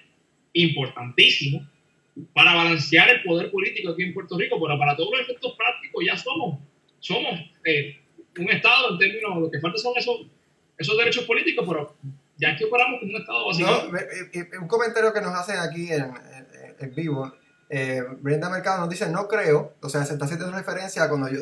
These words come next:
Speaker 2: dije que el estatus fue lo que nos tiene quebrado. Dice, "Est-, estamos quebrados porque son unos corruptos".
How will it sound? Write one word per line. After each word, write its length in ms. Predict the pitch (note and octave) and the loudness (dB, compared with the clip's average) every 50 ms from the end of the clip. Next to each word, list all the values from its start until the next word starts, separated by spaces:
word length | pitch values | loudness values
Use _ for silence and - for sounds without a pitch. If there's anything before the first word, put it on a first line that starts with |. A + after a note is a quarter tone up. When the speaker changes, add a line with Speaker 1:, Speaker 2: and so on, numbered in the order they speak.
| - | -4
Speaker 2:
dije 340 | D3 C#3+ D#3 E3+ E3 E3+ D3+ | -4 -4 -2 -2 -2 -2 -2
que 80 | - C#3+ | -2 -4
el 60 | C3 | -4
estatus 440 | C3 - - D3 D3 D3 D#3 D3+ - | -4 -2 0 0 0 0 -2 -4 -4
fue 120 | F3 D#3+ | -4 -2
lo 80 | D#3+ D#3 | -2 -2
que 80 | D#3+ | -2
nos 100 | D#3 D3 | -2 -2
tiene 180 | D3 D3 D3 D3 | -2 -2 -2 0
quebrado. 420 | D#3 D#3+ D#3+ D#3+ E3+ D#3+ D3 - - - - _ _ _ _ _ | 0 2 2 2 2 2 0 -4 -8 -16 -20 _ _ _ _ _
Dice, 320 | D#3 D#3 D3+ F3+ D#3+ - - | -4 -2 -2 -2 -4 -4 -6
"Est-, 240 | E3+ E3+ E3 - - - | -6 -6 -6 -6 -2 -2
estamos 460 | E3 D3+ D3 D#3+ D#3+ F3+ A3 A#3 A#3 | -2 0 2 2 2 2 2 0 2
quebrados 480 | - A#3 A3 A3+ A3+ A3 A3+ A3 G#3+ - | 4 4 6 6 6 6 6 6 4 2
porque 420 | F3 D#3+ D3 - D3+ D#3 D3 D3 - - - _ _ | -2 -4 -4 -2 2 2 2 2 0 -6 -14 _ _
son 220 | _ - - F3+ F#3+ | _ -6 -4 -2 -2
unos 160 | G3+ G3+ F#3+ | -2 -2 -4
corruptos". 480 | - - E3+ D3 C3 B2 - - - - | -2 -2 -2 -2 -2 -6 -8 -10 -14 -18